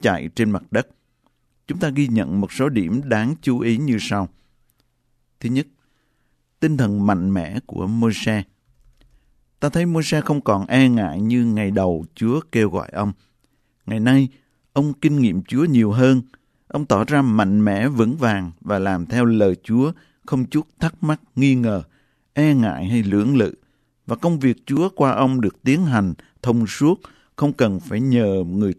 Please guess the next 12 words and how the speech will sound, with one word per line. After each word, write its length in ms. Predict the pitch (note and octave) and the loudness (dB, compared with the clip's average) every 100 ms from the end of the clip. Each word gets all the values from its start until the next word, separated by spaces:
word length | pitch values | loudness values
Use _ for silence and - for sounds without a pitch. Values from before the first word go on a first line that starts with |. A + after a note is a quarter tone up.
| - | -2
trợ 160 | D#2 F2 | -4 -2
giúp 220 | C3+ - | -6 -4
nào 220 | G#2+ E2+ - | -6 -6 -6
khác. 240 | G#2+ C3 _ _ _ _ _ _ _ _ - | -4 -4 _ _ _ _ _ _ _ _ 0
Đây 140 | B2+ | 2
là 100 | G#2 | 2
bước 220 | G#2+ C3 - | 0 -4 0
tiến 260 | B2+ C#3 D#3 | 0 0 -4
rất 160 | D#3 - | -8 -8
xa 380 | - A#2+ A2 G#2 | -2 0 0 -2
của 100 | F#2+ | -2
Môi-se 560 | G2+ A2+ - A2+ A2 | 0 0 -2 -2 -2